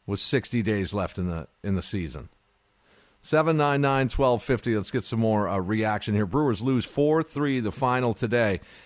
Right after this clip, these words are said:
They are four and five in their last nine games,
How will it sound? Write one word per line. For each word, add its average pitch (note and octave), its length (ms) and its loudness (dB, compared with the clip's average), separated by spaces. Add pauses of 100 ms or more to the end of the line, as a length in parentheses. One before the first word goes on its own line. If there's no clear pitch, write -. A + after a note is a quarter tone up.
(140)
They C#3+ 160 6
are C#3+ 140 4
four F3 340 4
and F3+ 100 2
five C3+ 340 4
in C3+ 100 0
their A#2+ 100 4
last A#2+ 380 2
nine C#3 360 2
games, F#2+ 500 -2